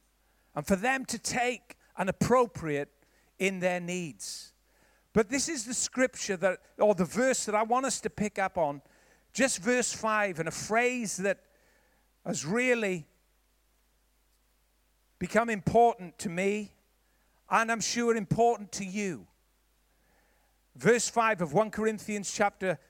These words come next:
thirteen says this, talking about love, "It does not dishonor others. It's not self-seeking. It's not easily angered." And here's the phrase that I want us to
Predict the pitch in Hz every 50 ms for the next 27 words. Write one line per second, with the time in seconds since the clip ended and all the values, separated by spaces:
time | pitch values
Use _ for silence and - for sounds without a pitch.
0 | _ _ - - - 196 208 208 196 - 196 196 185 170 147 - - 185 170 135
1 | 143 190 185 160 - - - - - - _ _ _ _ - - 208 233 226 -
2 | 233 226 220 202 190 202 202 185 175 190 190 190 180 147 127 156 165 147 - 196
3 | 220 233 220 165 143 151 196 202 202 185 - - 185 175 - - - - 175 165
4 | 165 165 170 160 147 147 151 151 135 127 127 110 95 - - - - - - -
5 | _ _ _ _ _ _ _ _ _ _ _ _ _ _ _ _ _ _ _ _
6 | - 180 180 - - 190 196 220 233 233 220 - - - - 208 202 196 190 -
7 | - - - - 175 165 - - - 131 107 - 82 _ _ _ _ _ _ _
8 | _ _ _ _ _ _ _ _ _ _ _ _ _ _ _ _ _ _ _ -
9 | - 180 - - 202 233 254 254 - _ _ - 220 220 233 226 214 - - 180
10 | 156 151 151 151 147 - _ _ _ _ _ _ - 135 147 160 151 151 147 139
11 | 139 135 - - - - _ _ _ _ _ _ _ _ _ _ _ _ _ _
12 | _ _ _ _ _ - 135 143 156 220 269 240 - - 185 - - 180 170 175
13 | 175 165 - 170 165 156 156 156 165 175 180 180 160 - - - 165 151 143 117